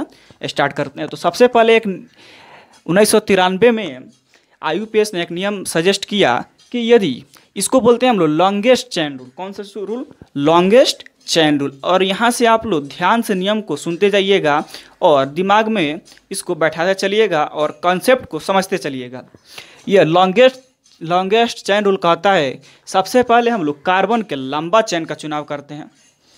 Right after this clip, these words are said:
किस चेन का? सबसे पहले हम लोग कार्बन के लंबा चेन का चुनाव करते हैं, चाहे वो इधर से करे, चाहे इधर से करे, चाहे इधर से करे, या फिर उसको इधर से करे, जैसे भी करें, हम लोग सबसे पहले कार्बन के लंबा चेन का चुनाव करते हैं, जिसे हम लोग पेरेंट चेन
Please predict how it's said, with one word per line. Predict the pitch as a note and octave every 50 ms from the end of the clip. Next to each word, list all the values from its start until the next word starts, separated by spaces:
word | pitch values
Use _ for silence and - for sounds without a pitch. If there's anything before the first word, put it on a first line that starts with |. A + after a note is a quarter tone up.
| _ _ _ _
किस | - F#3 F#3+ -
चेन | G#3 G#3+ G#3+ A3+
का? | - C4 C4
सबसे | - - E3+ - - A#3+
पहले | A#3 A#3+ A#3+ B3 A#3+
हम | F#3+ D#3
लोग | D3+ -
कार्बन | F3+ F3 F3+ F#3+ G#3 A#3+ G#3
के | - C#3 C#3 D3+ E3 - - _ _ _ D3
लंबा | D3 D3+ E3 E3+ F3+ F3 G#3+ G#3+
चेन | G#3+ G3+ G3 F#3+
का | - F#3+
चुनाव | - F#3 F3+ F#3 F#3
करते | - G3 F3+ F#3 G#3
हैं, | F#3+
चाहे | - G3+ G#3 A3
वो | A3
इधर | - F#3+ E3+ F3+ G#3+ G#3+
से | G#3+ A3 G#3+
करे, | G#3+ G#3+ G#3+ G#3+
चाहे | G#3+ G3 F3 E3
इधर | E3 E3 D#3+ G3
से | G3 G3+ G#3+
करे, | G#3 G#3+ G#3 G#3
चाहे | G#3 G3+ F3 D#3+ D#3 C#3+ C3+ - -
इधर | D#3 D#3+ F#3+ G3
से | G3 G3+ G3+
करे, | G#3 A3+ A3+ A#3
या | A3+ A#3+
फिर | B3 D#4 C#4+
उसको | A#3 G#3+ - - D4+ -
इधर | F#3 E3+ E3 E3
से | D#3+ E3 E3
करे, | - D3+ D3+ D3+ D3+ - - - _ - C#3+
जैसे | D3+ F#3+ G#3+ G#3+ D4 D4+
भी | B3+ C#4 C#4
करें, | B3+ A3+ G#3+ G3
हम | G3 G3
लोग | F#3+ -
सबसे | G#3 G3 - C4+
पहले | C4+ B3+ G3+ E3+ D#3+
कार्बन | D#3+ - G3 G3 G3 A3 B3+
के | - F3
लंबा | D#3 D3 D3+ D#3 D#3+ D#3+ F#3
चेन | F3+ - F#3+ F3+
का | G3
चुनाव | F#3 - F#3+ F#3 F#3 F3+
करते | F#3 F#3+ F3+ - G#3+
हैं, | G3+ E3 D#3 E3 - - - - - - - _ _ _ _
जिसे | G3 A3 A3 - B3+
हम | B3+ G#3+
लोग | F#3 E3 - -
पेरेंट | G3+ F#3+ G3 G#3 A#3 B3 A#3 A#3+
चेन | - G3+ D#3+ C#3+ C#3+ C3+